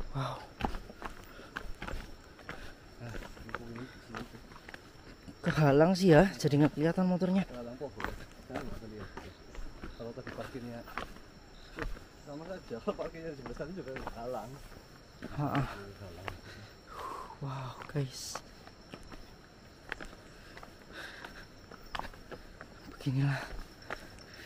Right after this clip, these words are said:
Speaker 1: perjalanan kita, Lur. Ya.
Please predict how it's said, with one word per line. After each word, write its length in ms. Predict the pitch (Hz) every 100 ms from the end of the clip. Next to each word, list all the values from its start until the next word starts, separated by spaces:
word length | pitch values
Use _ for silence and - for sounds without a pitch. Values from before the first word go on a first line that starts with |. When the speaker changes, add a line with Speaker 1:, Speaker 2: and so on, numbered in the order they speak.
| - - - - - - - -
Speaker 1:
perjalanan 640 | - 135 - 123 123 131 127
kita, 380 | - - 147 - -
Lur. 140 | 151 143 - - - - - - - -
Ya. 80 | 139